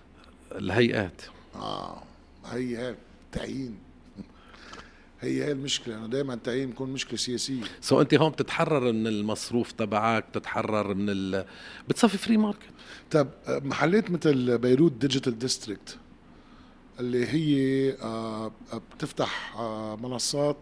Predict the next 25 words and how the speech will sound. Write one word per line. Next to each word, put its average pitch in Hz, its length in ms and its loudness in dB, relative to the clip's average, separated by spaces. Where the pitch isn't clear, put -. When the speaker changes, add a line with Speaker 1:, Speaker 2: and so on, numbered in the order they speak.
Speaker 2:
للعالم 117 440 -2
تشتغلوا 123 600 -2
على 110 140 -2
الأونلاين 123 520 -4
وكذا 110 300 -4
هيك. 104 260 -4
So - 140 -6
they 135 180 -2
consume 160 400 2
كتير، 147 340 4
آه، 104 480 -6
Speaker 1:
ما 165 60 -2
بيأثر. 123 360 -10
Speaker 2:
لا، 135 240 -4
ما 151 60 -4
بيأثر، 135 320 -4
إيه. 147 220 -2
بس 139 160 0
مثل 196 160 0
هيك 170 140 6
لما 185 80 12
Speaker 1:
موصولين 135 640 8
فايبر 113 480 6
من 98 180 0
عنا. 101 440 0